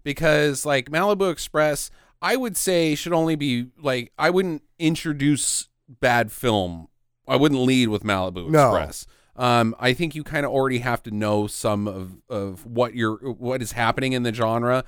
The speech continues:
Speaker 1: But if you're, like, going up to, say, somebody who was born in, like, nineteen ninety-four and they never really watched a bunch of eighties movies, you know, they saw s-, maybe some Schwarz movies or, or,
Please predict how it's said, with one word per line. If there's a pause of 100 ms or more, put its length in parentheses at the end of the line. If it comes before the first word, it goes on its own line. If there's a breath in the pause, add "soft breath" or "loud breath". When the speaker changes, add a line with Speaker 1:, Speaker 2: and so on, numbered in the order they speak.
(280 soft breath)
Speaker 1:
But
if
you're,
like, (140)
going
up
to,
say,
somebody
who
was
born
in,
like,
nineteen
ninety-four (340)
and
they
never
really (540)
watched
a
bunch
of
eighties
movies,
you
know,
they
saw
s-,
maybe
some
Schwarz
movies
or, (240)
or,